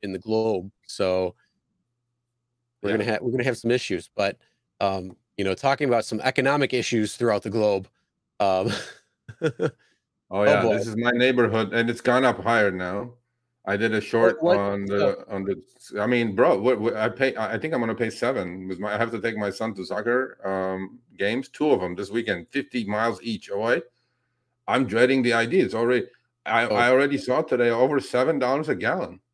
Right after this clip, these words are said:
Speaker 2: I'm
Speaker 1: Wow.
Speaker 2: like, "Holy crap, bro." I mean,
Speaker 1: Yeah, and
Speaker 2: seriously,
Speaker 1: thi-,
Speaker 2: man.
Speaker 1: this is, this is the wildest thing because I, I'm not sure what's going in, on in California, but you can see right there, uh, gas prices in California skyrocket overnight, largest in se-, uh, largest increase in seven years.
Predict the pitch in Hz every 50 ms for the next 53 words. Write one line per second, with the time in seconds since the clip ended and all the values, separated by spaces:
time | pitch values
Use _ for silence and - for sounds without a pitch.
0 | _ _ _ _ _ _ _ _ _ _ _ _ _ _ 107 101 101 104 110 110
1 | 104 104 101 98 - _ _ 127 175 190 101 90 87 - - - 180 233 180 -
2 | - - 131 135 160 214 233 220 - _ _ _ _ _ _ _ _ _ _ _
3 | _ _ _ - 113 127 127 123 - 175 180 180 123 - 143 156 185 214 220 120
4 | 135 - 220 226 175 156 - - - _ _ _ _ _ - 214 - - 269 220
5 | 226 185 175 160 175 180 165 156 139 - - 190 196 175 135 127 120 - - 147
6 | 135 131 117 107 113 - _ - 117 120 - 131 143 165 196 208 170 - - -
7 | 175 151 147 143 135 143 127 147 156 151 147 143 135 131 - - 131 123 127 120
8 | 117 - - 123 117 107 - - 127 113 107 104 104 120 117 - 120 - - 160
9 | 147 135 120 107 - 143 135 123 107 - - _ _ _ _ _ _ 120 117 117
10 | 110 110 113 143 147 - - 175 156 - 160 143 131 127 - 160 147 135 - -
11 | 147 147 143 131 120 - - - - 139 120 143 131 127 123 120 - - 110 107
12 | 120 110 113 110 110 110 107 - 117 113 120 123 120 127 120 - - _ 120 104
13 | 104 - - - - - 117 117 - 117 110 101 110 123 143 147 131 - 151 147
14 | 127 - 147 127 - - 113 - - - 123 113 117 113 107 107 110 101 95 90
15 | - -